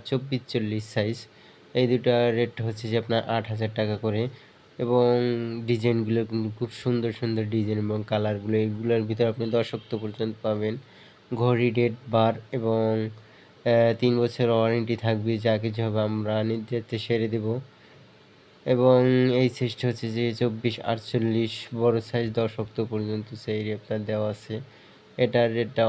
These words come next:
only আপনার, এটা হচ্ছে যে নন এইচডি সাইজ, এটা হচ্ছে যে আট হাজার পাঁচশো টাকার নন এইচডি ঘড়িটি এবং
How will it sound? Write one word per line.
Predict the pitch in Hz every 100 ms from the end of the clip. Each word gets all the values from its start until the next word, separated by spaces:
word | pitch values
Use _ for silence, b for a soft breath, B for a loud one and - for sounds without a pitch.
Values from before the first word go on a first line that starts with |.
| 113
only | 117 117 117
আপনার, | 110 110 113 110 113 107 B B - - - - - - B B B -
এটা | 123 117 123
হচ্ছে | 120 120
যে | 113 113
নন | 110 110
এইচডি | 113 107 113
সাইজ, | 110 - 101 107 - -
এটা | 117 113
হচ্ছে | 117 113 117
যে | 110 110
আট | 107 104
হাজার | 113 110 110
পাঁচশো | 110 110 110
টাকার | 113 110
নন | 110 107
এইচডি | 107 104 107
ঘড়িটি | 107 107 104 110 170 B B B
এবং | -